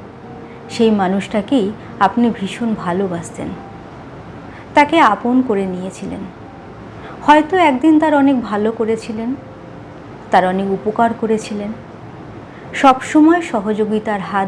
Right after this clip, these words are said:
বাড়িয়ে তার পাশে থাকতে চেষ্টা করেছিলেন। বিনিময়ে তার থেকে পেলেন খারাপ ব্যবহার, আপনার বদনাম করল,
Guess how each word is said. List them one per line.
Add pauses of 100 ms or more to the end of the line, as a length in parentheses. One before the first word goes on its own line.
বাড়িয়ে (380)
তার
পাশে
থাকতে
চেষ্টা
করেছিলেন। (1080)
বিনিময়ে
তার
থেকে
পেলেন
খারাপ
ব্যবহার, (1400)
আপনার
বদনাম
করল,